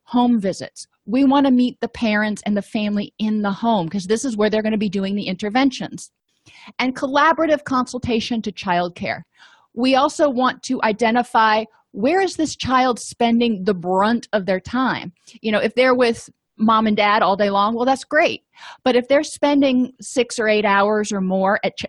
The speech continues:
in childcare, then we wanna make sure that the early intervention specialists go in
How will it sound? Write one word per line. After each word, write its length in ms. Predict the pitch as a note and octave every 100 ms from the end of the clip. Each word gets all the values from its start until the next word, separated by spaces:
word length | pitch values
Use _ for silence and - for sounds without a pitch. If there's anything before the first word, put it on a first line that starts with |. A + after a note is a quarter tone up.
| _
in 240 | G#3+ G3
childcare, 640 | F3+ D4+ A4+ F4+ - D#3+ G3 _ _ _ _ _ _ - -
then 160 | C#4+ D4+
we 100 | E4+
wanna 260 | D#4+ E4
make 220 | C#4 C#4+
sure 440 | C#4+ - C#4 C4 C4
that 400 | A3 A3 A3 -
the 340 | G3 G#3+ G#3 -
early 240 | A#3+ B3
intervention 500 | A#3 A3 G#3+ G#3 G#3+
specialists 920 | - - B3 C#4 G3+ F3+ F#3+ - - - - - - _ G#3
go 260 | A#3 B3+ C4+
in 320 | A#3+ A3+ A3+